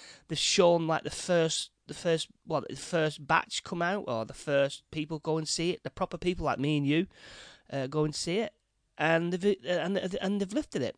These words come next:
and now the reviews are in. Maybe 'cause it's so good. I mean, uh, apparently on Rotten Tomatoes, it's, it's eighty-six percent at the moment by the reviewers. I'll, I'll just see if it's, it's changed at all. A minute. Type in Rotten Tomatoes in, in my phone.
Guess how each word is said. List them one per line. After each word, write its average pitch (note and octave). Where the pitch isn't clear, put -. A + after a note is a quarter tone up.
and D#3
now E3
the E3
reviews E3+
are D3
in. D3
Maybe C4+
'cause A3+
it's D#3
so E3+
good. C3+
I C3+
mean, D#3
uh, D3+
apparently A#3+
on E3
Rotten F#3
Tomatoes, E3
it's, C#3+
it's F3
eighty-six -
percent -
at C#3+
the C#3+
moment C#3
by C#3+
the C#3
reviewers. C3+
I'll, C3+
I'll D3+
just E3+
see E3
if D#3
it's, -
it's -
changed D3
at -
all. B2+
A C#3+
minute. B2
Type -
in C#3
Rotten C3
Tomatoes B2+
in, B2
in B2+
my B2
phone. B2